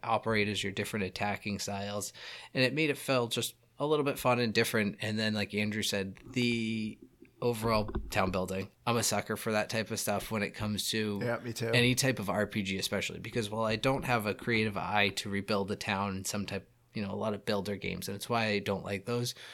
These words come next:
Speaker 1: If it's just like, "Hey, collect enough of this thing and we'll do all the creative work for you," sign me up. I will go collect
Speaker 2: <laughs>
Speaker 1: lumber all day, every day. And I don't know,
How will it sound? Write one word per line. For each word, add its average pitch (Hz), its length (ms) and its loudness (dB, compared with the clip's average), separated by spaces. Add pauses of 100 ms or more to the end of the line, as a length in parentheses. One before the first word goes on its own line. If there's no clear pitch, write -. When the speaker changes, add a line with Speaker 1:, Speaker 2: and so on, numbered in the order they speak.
(280)
Speaker 1:
If 117 180 2
it's 131 180 6
just 147 220 2
like, 107 160 2
"Hey, 113 260 2
collect 123 480 -2
enough 123 240 0
of 113 60 -4
this 107 160 0
thing 110 280 0
and 90 200 -4
we'll 104 240 2
do 107 220 -2
all 107 120 0
the 95 100 -4
creative 110 520 0
work 131 180 0
for 147 220 -2
you," 139 220 0 (360)
sign 113 540 2
me 92 160 0
up. - 220 -8 (120)
I 123 200 4
will 120 160 2
go 110 200 2
collect 117 640 2
Speaker 2:
<laughs> 123 100 -8
Speaker 1:
lumber 107 540 2 (240)
all 113 220 2
day, 101 260 2
every 95 220 -2
day. 101 300 -6 (500)
And 113 600 2 (600)
I - 120 0
don't 127 220 4
know, 127 160 2